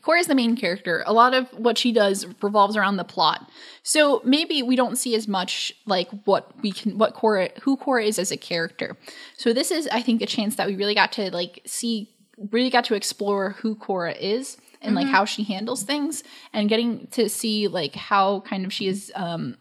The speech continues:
Speaker 1: like, how she handled things mentally, and see, seeing kinda, like, the damage that certain events had done to her, I think was really interesting
Speaker 2: Well, I
Speaker 1: to
Speaker 2: think
Speaker 1: see.
Speaker 2: it's, like, 'cause, like, the last, like, couple seasons, like, everything that she did, re-,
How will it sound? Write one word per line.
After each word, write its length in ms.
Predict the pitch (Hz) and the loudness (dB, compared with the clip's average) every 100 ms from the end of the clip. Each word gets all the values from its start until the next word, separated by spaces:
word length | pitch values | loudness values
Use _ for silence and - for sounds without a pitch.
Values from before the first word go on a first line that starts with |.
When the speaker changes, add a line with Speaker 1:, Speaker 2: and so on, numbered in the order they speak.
| - | -6
Speaker 1:
like, 140 | 202 | 0
how 120 | 208 | 0
she 120 | 214 220 | 0 -2
handled 380 | 214 208 190 - | -2 -2 -4 -6
things 280 | 190 175 | -8 -6
mentally, 320 | 180 185 277 466 453 - - - _ | -4 -4 -2 -2 -2 -6 -20 -20 _
and 540 | 220 202 185 190 170 - 226 | 0 0 2 0 -2 -6 -8
see, 600 | - 226 202 190 - - _ _ - | -2 0 0 -2 -8 -18 _ _ -4
seeing 200 | 233 220 | -2 0
kinda, 160 | 208 | 0
like, 120 | 202 | 0
the 60 | 202 | -2
damage 560 | 190 185 190 180 - - | -2 -2 -2 -4 -4 0
that 260 | 185 - | 0 0
certain 200 | - 185 | -8 -6
events 240 | 190 190 196 | -4 -4 -4
had 120 | 175 | -4
done 220 | 170 190 | -4 -6
to 140 | - | -4
her, 60 | 202 | -4
I 60 | - | -6
think 140 | - | -8
was 160 | 185 185 | -8 -8
really 240 | 180 - _ | -10 -12 _
interesting 340 | 185 196 - 285 | -8 -8 -2 0
Speaker 2:
Well, 60 | |
I 20 | 311 | 4
Speaker 1:
to 20 | |
Speaker 2:
think 140 | 427 | 4
Speaker 1:
see. 60 | 453 | 2
Speaker 2:
it's, 100 | - | 0
like, 160 | 339 | -2
'cause, 100 | 330 294 | 0 -2
like, 140 | 285 | -2
the 60 | 254 | 2
last, 300 | 262 240 247 | 4 4 2
like, 100 | 247 | -4
couple 200 | 233 214 | -4 -8
seasons, 380 | 226 240 208 196 | -6 -4 -4 -6
like, 760 | 196 185 180 185 _ - 123 - - | -4 -2 -4 -8 _ -18 -18 -16 0
everything 480 | 226 208 214 208 208 | 2 2 -2 -2 -4
that 140 | 208 | -6
she 100 | 208 | -6
did, 240 | 202 196 190 | 2 2 2
re-, 200 | 190 | -6